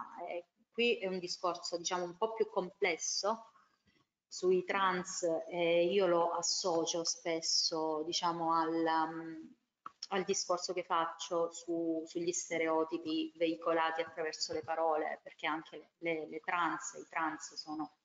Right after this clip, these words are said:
oggetto di questo tipo di stereotipizzazione, ma anche la parola badante attribuita sempre alle donne è una parola densa di stereotipo, così come il sesso debole, perché poi c'è il sesso forte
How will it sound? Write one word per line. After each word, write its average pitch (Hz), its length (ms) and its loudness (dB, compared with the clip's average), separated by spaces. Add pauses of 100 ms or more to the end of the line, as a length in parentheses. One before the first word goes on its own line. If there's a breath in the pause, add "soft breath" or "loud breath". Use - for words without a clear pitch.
(440)
oggetto 170 840 0
di 170 100 -2
questo 180 340 0
tipo 170 220 2
di 170 100 -2
stereotipizzazione, 175 1200 0
ma 170 100 2
anche 190 220 -2
la 165 100 2
parola 170 520 2
badante 170 1040 2 (380)
attribuita 170 680 0
sempre 180 340 -2
alle 165 200 2
donne 165 840 2 (320)
è 185 380 4
una 190 220 0
parola 175 440 4
densa 170 360 0
di 165 80 -8
stereotipo, 170 720 0
così 170 280 -4
come 175 240 -4
il 175 80 -10
sesso - 460 -4
debole, 165 560 0
perché 156 220 -16
poi 156 160 -8
c'è - 140 -14
il - 80 -20
sesso - 340 -10
forte 165 640 -2